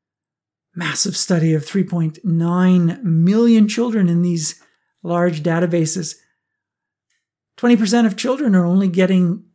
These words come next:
good workups, and eighty percent are not. And sixty percent of children and adolescents are being put on the right treatment,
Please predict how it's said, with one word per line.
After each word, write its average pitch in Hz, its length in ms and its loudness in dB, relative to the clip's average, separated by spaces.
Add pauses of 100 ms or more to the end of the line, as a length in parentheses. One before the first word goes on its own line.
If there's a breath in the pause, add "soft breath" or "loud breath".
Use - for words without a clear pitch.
(180)
good 196 400 2
workups, - 760 -4 (540 soft breath)
and 165 180 -8
eighty 185 220 2
percent 180 420 -2
are - 160 -4
not. 165 640 -2 (480)
And 180 600 0
sixty - 420 -8
percent 196 460 -4
of 196 100 -8 (160)
children 214 500 -2
and 180 300 0
adolescents 190 800 -2
are 165 200 -6
being 165 300 -2
put - 380 -12
on 170 260 0
the 160 80 0
right 170 280 -2
treatment, 220 460 -4